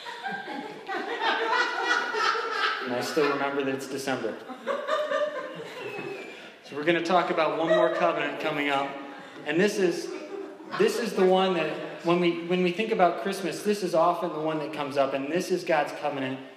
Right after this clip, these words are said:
with David. And this is so cool. And it echoes throughout the rest of the Old Testament.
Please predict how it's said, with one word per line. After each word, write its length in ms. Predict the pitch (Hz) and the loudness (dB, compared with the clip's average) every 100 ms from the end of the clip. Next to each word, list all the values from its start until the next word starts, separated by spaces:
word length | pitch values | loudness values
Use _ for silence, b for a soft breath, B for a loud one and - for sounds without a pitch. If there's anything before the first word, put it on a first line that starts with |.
| B - | B -6
with 280 | 135 135 | -6 -4
David. 380 | 135 131 120 117 | -4 -2 -2 -2
And 160 | 113 139 | -4 -4
this 180 | 160 143 | -6 -6
is 140 | 120 | -8
so 320 | - 143 139 131 | -4 -2 -2 -2
cool. 480 | 139 135 127 - - - | 0 0 0 -2 -10 -10
And 160 | 143 143 | -4 -2
it 180 | 135 143 | -2 0
echoes 440 | 165 165 165 151 | 2 4 2 2
throughout 260 | - 147 135 | 0 0 2
the 80 | 139 | 2
rest 280 | 139 135 | 0 0
of 80 | 139 | -2
the 100 | 131 | 0
Old 180 | 127 127 | 2 2
Testament. 560 | 127 120 - 120 110 | -2 -4 -4 -8 -8